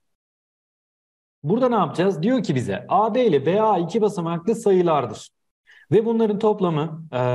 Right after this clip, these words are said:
yüz kırk üç olduğuna göre A ile B'nin toplam değeri kaçtır? Şimdi arkadaşlar, bakın dediğim gibi, biraz önce söylediğim gibi, bu ne olacak? On bir tane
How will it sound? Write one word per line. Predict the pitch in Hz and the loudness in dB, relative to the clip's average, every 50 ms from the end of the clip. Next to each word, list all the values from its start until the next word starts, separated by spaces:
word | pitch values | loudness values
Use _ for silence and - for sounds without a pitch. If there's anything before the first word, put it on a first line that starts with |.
| 123 123 123 123 120 123 | 0 0 0 0 0 0
yüz | 147 185 202 196 - - | 2 2 0 0 -4 -6
kırk | - - 220 202 - - - | -2 -2 -2 -2 -2 -2 0
üç | 262 254 190 - - - - - - | 2 2 2 0 -4 -8 -8 -4 0
olduğuna | 170 160 170 170 165 139 160 170 170 160 175 196 202 | 2 2 2 2 2 0 0 0 0 0 0 -2 0
göre | 156 190 - 104 95 101 127 165 175 - - | 0 0 -2 -2 -4 -4 -4 -4 -6 -4 -2
A | 160 175 190 208 | 0 0 2 2
ile | 202 165 139 120 | 2 0 0 0
B'nin | 156 170 170 147 131 | -2 -2 -2 -2 -2
toplam | 131 196 190 160 147 135 120 113 110 123 | 0 -2 -2 -2 -2 -4 -4 -4 -2 0
değeri | 160 160 143 131 180 175 | 0 2 2 0 -2 -2
kaçtır? | - 180 170 - - - 113 - - _ _ _ _ - - - - - _ | -2 -2 -2 -4 -6 -10 -10 -12 -12 _ _ _ _ -20 -20 -20 -20 -18 _
Şimdi | - - 247 240 240 | -4 0 0 2 2
arkadaşlar, | 214 220 220 220 196 170 147 - - 170 190 190 175 | 2 2 0 0 0 0 0 0 -2 -4 -4 -2 -4
bakın | 175 185 175 202 196 196 | -4 -2 -2 0 2 2
dediğim | 196 175 190 190 170 151 | 2 2 2 0 0 0
gibi, | 123 117 113 113 | -2 -2 -2 0
biraz | 147 151 156 147 135 | 0 0 0 0 -2
önce | 127 120 123 117 | -2 -4 -4 -2
söylediğim | - 139 131 127 131 123 127 123 120 | -2 0 0 0 0 0 -2 -4 -4
gibi, | 101 98 107 | -6 -6 -6
bu | 117 127 151 180 | -4 -2 0 2
ne | 202 | 2
olacak? | 202 185 160 127 151 190 190 190 - - | 2 0 0 0 0 -2 -2 -2 -4 -2
On | 185 196 208 208 190 | 0 0 2 2 0
bir | 151 127 110 120 | 0 0 -2 -2
tane | 127 160 156 151 139 123 120 139 127 - | -4 -2 -2 -2 -2 -2 -4 -6 -6 -10